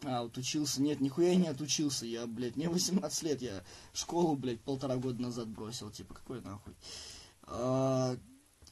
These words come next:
так, тебе калининградскую водочку или какую? Ну, блядь, мне вообще похуй, любую водочку.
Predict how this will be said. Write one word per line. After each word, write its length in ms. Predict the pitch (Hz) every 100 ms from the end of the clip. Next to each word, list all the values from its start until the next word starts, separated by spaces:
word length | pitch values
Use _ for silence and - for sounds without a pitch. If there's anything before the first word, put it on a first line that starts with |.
| _ _ -
так, 460 | 151 127 117 - -
тебе 260 | 143 139
калининградскую 760 | - 156 156 151 160 156 170 165
водочку 440 | 220 226 - 135
или 100 | 127
какую? 420 | 123 127 127 110
Ну, 180 | 156 180
блядь, 420 | 135 143 135 127
мне 160 | 123 131
вообще 220 | 131 -
похуй, 360 | 117 110 - 120
любую 280 | 131 123
водочку. 400 | 107 101 104 -